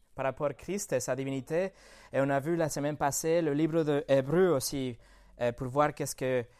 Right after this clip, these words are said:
euh, le livre d'Hébreux dit, dit par rapport à la divi-, divinité de Christ.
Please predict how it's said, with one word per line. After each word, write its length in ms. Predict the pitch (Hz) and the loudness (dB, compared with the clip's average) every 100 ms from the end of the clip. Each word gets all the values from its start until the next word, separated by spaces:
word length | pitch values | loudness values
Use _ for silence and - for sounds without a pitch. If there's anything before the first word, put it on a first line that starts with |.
| - _ - | -20 _ -8
euh, 180 | 120 120 | -4 -2
le 120 | 127 | 0
livre 220 | 143 147 | 0 0
d'Hébreux 380 | 139 127 143 143 | 0 0 0 -2
dit, 240 | 147 151 - - 135 | -2 -2 -4 -6 -10
dit 200 | 123 160 | -6 -6
par 160 | - 127 | -2 -2
rapport 240 | 120 139 | -2 -2
à 40 | |
la 140 | 131 123 | -2 -2
divi-, 320 | 123 127 127 - | -4 -6 -6 -8
divinité 440 | 135 139 139 127 143 | -6 -4 -4 -4 -4
de 100 | 135 | -4
Christ. 440 | - 220 - 135 | -2 -4 0 -4